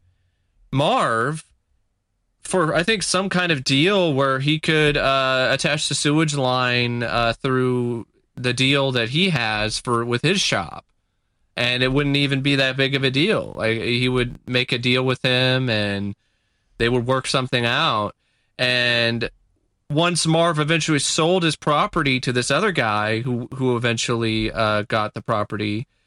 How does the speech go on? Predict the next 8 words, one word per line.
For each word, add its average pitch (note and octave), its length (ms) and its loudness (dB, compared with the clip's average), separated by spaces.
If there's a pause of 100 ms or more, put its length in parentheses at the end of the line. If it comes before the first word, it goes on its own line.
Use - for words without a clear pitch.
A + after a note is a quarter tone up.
(400)
the A3+ 80 -2
guy A#3+ 220 2
hooked A#3+ 260 0
up G#3+ 160 0
the G3 120 -2
sewage A3 420 0
right F#3 200 2
away. F#3 540 0